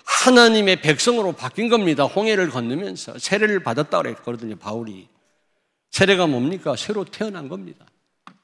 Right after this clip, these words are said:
신분이 바뀐 겁니다, 여러분. 옛사람은 죽은 겁니다, 십자가에서. 새로운 피조물인 줄 믿습니다. 근데 자꾸 불신앙하고 염려하고 애굽에서 했던 생각을 계속하는.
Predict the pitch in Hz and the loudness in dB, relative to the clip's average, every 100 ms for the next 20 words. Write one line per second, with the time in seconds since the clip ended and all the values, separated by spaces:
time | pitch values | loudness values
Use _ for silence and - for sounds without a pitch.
0 | _ - - 240 233 190 - 117 226 208 | _ -4 -2 0 0 0 -4 -4 -2 0
1 | 151 113 113 98 92 80 _ _ _ _ | -2 -2 -6 -8 -14 -20 _ _ _ _
2 | _ - 170 - 233 208 180 143 - 208 | _ 2 2 6 6 6 4 2 0 2
3 | 233 226 185 156 - - 233 180 123 101 | 2 0 2 0 -2 0 0 0 -4 -8
4 | 92 - _ _ _ _ _ _ _ - | -18 -20 _ _ _ _ _ _ _ 4
5 | 226 208 180 160 220 233 208 185 170 160 | 6 6 2 0 4 6 6 6 6 6
6 | 160 - 175 139 160 233 - - _ _ | 4 2 0 4 4 4 -6 -20 _ _
7 | _ _ 254 269 254 - - - - - | _ _ -2 -2 -4 -8 -12 -14 -14 -16
8 | - - - - _ 208 - 117 - 107 | -16 -16 -18 -18 _ -10 -8 -10 -8 -12
9 | 90 95 95 92 95 95 95 92 98 107 | -12 -18 -20 -20 -18 -18 -16 -18 -10 -6
10 | 135 135 127 - 127 135 120 127 131 110 | -4 -4 -8 -10 -12 -12 -10 -10 -12 -14
11 | 110 117 - 107 | -14 -16 -16 -20